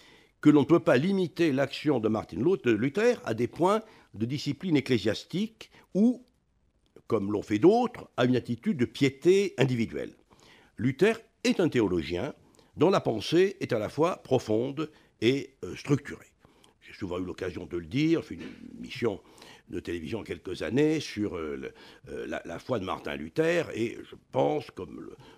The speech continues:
plusieurs théologiens, euh, catholiques l'ont, l'ont dit, euh, Augustin, Thomas d'Aquin, Luther, les trois grands théologiens de la tradition chrétienne.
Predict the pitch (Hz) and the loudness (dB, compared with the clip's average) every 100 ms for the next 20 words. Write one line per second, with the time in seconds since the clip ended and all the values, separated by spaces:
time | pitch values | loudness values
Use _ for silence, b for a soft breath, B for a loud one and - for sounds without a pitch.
0 | _ 90 80 92 - 78 78 76 71 120 | _ -12 -8 -10 -6 -6 -4 -6 -4 -2
1 | 127 82 60 - 65 113 220 - - 85 | -2 -6 -10 -12 -8 -4 -4 -6 -12 -12
2 | - - 82 69 104 175 202 - B B | -10 -10 -10 -10 -6 -4 -6 -10 B B
3 | - 76 117 101 87 - 143 165 170 135 | -8 -2 0 0 -2 -6 -2 -2 0 -2
4 | 110 90 87 110 80 71 131 139 151 151 | -2 -4 -8 -8 -8 -6 -4 -4 -4 -6
5 | 156 - - 131 139 - 71 113 127 95 | -8 -8 -2 0 0 -2 -8 -6 -6 -6
6 | 80 69 67 113 127 B B - 110 87 | -6 -6 -6 -6 -6 B B -6 -4 -2
7 | 85 78 - 107 - - 220 | -6 -8 -6 -6 -6 -8 -8